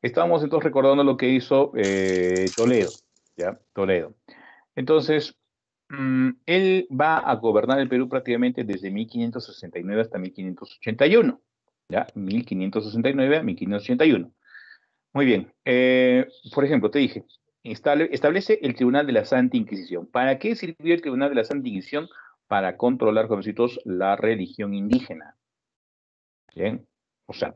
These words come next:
someter con miedo, pues, a la población indígena que todavía estaba un poquito reticente a aceptar, pues, la religión cristiana. Establece las reducciones. ¿Qué son las reducciones? Los pueblos indígenas. ¿Cuál fue el objetivo de, eh, crear los pueblos, eh, o las reducciones?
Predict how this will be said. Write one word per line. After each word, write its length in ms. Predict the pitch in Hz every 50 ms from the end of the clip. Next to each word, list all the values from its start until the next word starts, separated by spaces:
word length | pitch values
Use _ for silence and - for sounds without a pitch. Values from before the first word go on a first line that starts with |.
| _ _ -
someter 460 | - - 101 104 95 - 131 135 135
con 200 | - 113 98 98
miedo, 380 | 107 139 147 131 107 98 95 80
pues, 220 | - 107 110 107
a 40 | 110
la 140 | 92 90 -
población 420 | - 90 90 90 85 - 113 113
indígena 380 | 110 107 107 117 117 117 113 110
que 120 | 107 104
todavía 420 | - - - 90 87 87 101 110 110
estaba 260 | 107 - - 107 110
un 120 | 107 104
poquito 540 | - 101 90 - 113 104 _ - 120 113 110
reticente 840 | 107 - 101 87 - - - - - - 135 127 117 104 98 - 101
a 40 | 92
aceptar, 380 | - - 90 - - 107 101
pues, 160 | - - 101 95
la 100 | 101 90
religión 540 | 85 85 82 - - 107 98 98 92 - _ _ _ _ _ _ _ _ -
cristiana. 600 | - 90 90 - - 170 180 160 113 92 82 - _ _ _ _ _ _ _ _ _ _ -
Establece 480 | 107 110 - 123 123 139 156 151 170 156
las 240 | 156 147 143 131
reducciones. 440 | 123 135 139 135 - 151 117 101 92
¿Qué 100 | - 127
son 160 | 120 147 147
las 100 | 151 139
reducciones? 580 | 131 139 135 139 135 - 160 156 156 160 160 -
Los 220 | 104 92 85 -
pueblos 440 | - - 110 110 107 110 117 117 113
indígenas. 680 | 123 110 107 104 113 117 - 127 104 85 80 80 - -
¿Cuál 400 | - - 113 113 117 120 120 113
fue 140 | 117 - 117
el 60 | 117
objetivo 540 | 123 120 - 107 107 - 117 120 120 120 117
de, 580 | 107 101 110 110 113 117 117 120 123 - - 107
eh, 60 | 90
crear 260 | - 101 101 107 107 107
los 120 | 107 -
pueblos, 420 | - 117 113 113 113 117 117 113 -
eh, 260 | 98 98 92 92 87 101
o 80 | 101 95
las 120 | 87 92
reducciones? 600 | 101 98 92 90 - 143 143 156 185 202 -